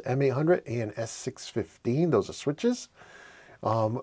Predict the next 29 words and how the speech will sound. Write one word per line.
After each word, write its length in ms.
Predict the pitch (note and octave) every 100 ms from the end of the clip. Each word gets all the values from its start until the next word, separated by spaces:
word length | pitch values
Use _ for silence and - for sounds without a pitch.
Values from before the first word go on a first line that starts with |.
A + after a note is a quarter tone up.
| -
we 140 | C3
also 320 | D#3 G3+ - A3+
have 260 | D#3 D3+
a 60 | C#3+
couple 320 | D#3+ D#3 C#3+
of 60 | C#3
new 120 | C3+
manuals 440 | B2+ C#3+ E3+ F3+
from 180 | - F3+
Siemens. 440 | - G3 G3 F3+
We 140 | C3+ B2
have, 280 | C3 B2+ A#2+
uh, 180 | A#2+ A#2 - - - -
an 100 | C3
updated 400 | D#3+ F3 E3 D3
What's 300 | C3+ D#3+ C3
New 260 | C#3 G3
manual, 560 | A#3 C3 G#2+ G#2+ D3 D#3+ - - - -
uh, 200 | A2 G#2
P 200 | G2+ C#3
D 180 | A2+ G#2
F 140 | C3
for 400 | - - C#3 B2+
the, 440 | A2 A#2+ B2+ B2+ -
uh, 160 | A#2+
Plant 400 | A#2 - D3+ E3
Automation 580 | D#3+ C3+ C#3 C#3 C#3 C#3+
Accelerator, 720 | B2 - C3 D#3 F3+ A3 C#4 - _ _ _
version 480 | G2 A#2+ A2 G#2+ G#2